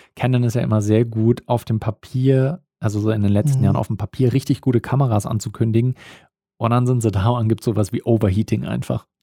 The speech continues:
Speaker 1: Also da, da müssen wir natürlich noch abwarten. Aber wie gesagt, von dem, was wir hier auf dem Papier lesen können, ist das, äh, eine coole Kamera. Ich hab gerade auch schon gesagt,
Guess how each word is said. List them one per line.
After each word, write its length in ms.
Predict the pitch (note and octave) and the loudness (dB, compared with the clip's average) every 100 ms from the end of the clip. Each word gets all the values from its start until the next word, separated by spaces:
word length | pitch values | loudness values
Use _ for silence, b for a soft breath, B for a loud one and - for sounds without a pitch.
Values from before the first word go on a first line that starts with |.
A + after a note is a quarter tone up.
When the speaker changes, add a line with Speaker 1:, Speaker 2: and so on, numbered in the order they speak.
| _ | _
Speaker 1:
Also 440 | C3 G#2+ G2 G2+ G2 - _ _ | -10 -8 -4 -6 -6 -12 _ _
da, 440 | G#2+ G2+ G2+ G2+ | 0 2 2 0
da 240 | A2+ - G#2+ | -2 0 0
müssen 180 | A2 | 0
wir 60 | A2+ | 0
natürlich 300 | G2+ F#2+ A2 | 0 -2 -4
noch 100 | - | -2
abwarten. 640 | D3 C#3+ C3+ C#3 D3 D3+ - | -4 -2 -2 -2 -6 -10 -8
Aber 560 | A2 A2 C3+ C#3+ D#3+ - _ _ | -4 -2 2 2 0 -6 _ _
wie 120 | A#2+ | -2
gesagt, 460 | A2 G#2 A#2+ - - b b b _ | 0 2 0 -2 -14 b b b _
von 160 | A#2+ | 0
dem, 160 | G#2+ A#2 | 2 2
was 160 | A2+ A#2+ | 0 0
wir 60 | |
hier 160 | G#2 - | 0 0
auf 160 | A2+ | 0
dem 80 | C3 | -2
Papier 340 | - - - A#2 | -4 -6 -2 0
lesen 300 | C3 B2+ B2+ | 2 0 -2
können, 340 | - B2 B2 | -4 -2 -4
ist 220 | - - | -6 -4
das, 220 | A#2 A2 - | -4 -4 -4
äh, 160 | A2+ | -2
eine 160 | A2 A2 | -2 -4
coole 240 | - G#2+ | -4 -4
Kamera. 480 | - B2 A#2 G2+ G2+ _ B B B - | -4 -6 -4 -6 -10 _ B B B -6
Ich 140 | B2 | -2
hab 120 | C3+ | 0
gerade 240 | C3 A#2+ B2 | 0 0 2
auch 160 | B2+ | 0
schon 180 | - B2 | -2 -2
gesagt, 500 | A2 G#2 A#2 C#3+ | 0 2 0 -2